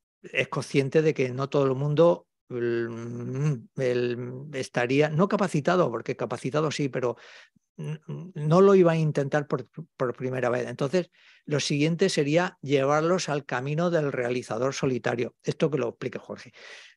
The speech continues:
La tercera meta sería llevarlos al camino del oyente. Otra meta sería llevarlos al, a los reinos sin forma. Otra meta sería,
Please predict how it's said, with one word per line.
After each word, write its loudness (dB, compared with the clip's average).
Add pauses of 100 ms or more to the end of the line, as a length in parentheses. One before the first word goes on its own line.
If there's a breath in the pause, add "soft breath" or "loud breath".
(180)
La 0
tercera 2
meta -2
sería 0
llevarlos 0
al -4
camino 0
del 2
oyente. -2 (800 loud breath)
Otra 4
meta 0
sería 0
llevarlos 0 (220)
al, 0
a -2
los 0
reinos -2
sin -6
forma. -4 (720 loud breath)
Otra 4
meta 0
sería, 0